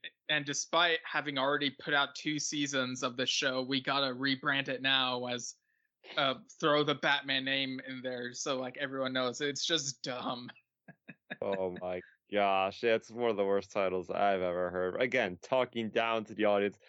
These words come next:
Speaker 2: It's one thing if it was the first season of the show, but why do they feel they need to do that <laughs> now after two seasons?
Speaker 1: Yeah,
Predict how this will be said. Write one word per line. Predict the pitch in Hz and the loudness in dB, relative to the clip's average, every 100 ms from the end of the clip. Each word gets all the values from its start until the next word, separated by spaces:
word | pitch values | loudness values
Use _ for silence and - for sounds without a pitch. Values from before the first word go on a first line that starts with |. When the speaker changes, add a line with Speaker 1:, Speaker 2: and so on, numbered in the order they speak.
| - _ | -20 _
Speaker 2:
It's | 135 147 | -2 0
one | 170 185 | 2 2
thing | 208 185 | 2 2
if | 170 | 4
it | 156 | 4
was | 143 123 | 2 2
the | 110 | -2
first | - 127 120 - | 4 4 4 2
season | 131 123 110 | -2 -2 -2
of | 98 | -2
the | 95 | -2
show, | - 131 113 | 0 2 4
but | 95 | 2
why | 107 202 | 2 2
do | 220 | 4
they | 185 | 0
feel | 160 - 185 | 0 2 2
they | 160 | 4
need | 160 156 | 2 2
to | 147 | 2
do | 160 156 | 2 4
that | 160 151 - - | 4 4 -2 -6
<laughs> | 147 | -2
now | 156 131 | 2 2
after | - - 143 | 0 -8 -10
two | - 165 | -4 -6
seasons? | 127 - - 139 - - - - - _ _ - _ _ _ _ _ _ - | -6 -8 -6 -6 -8 -16 -14 -14 -20 _ _ -20 _ _ _ _ _ _ 2
Speaker 1:
Yeah, | 147 147 147 | 4 6 4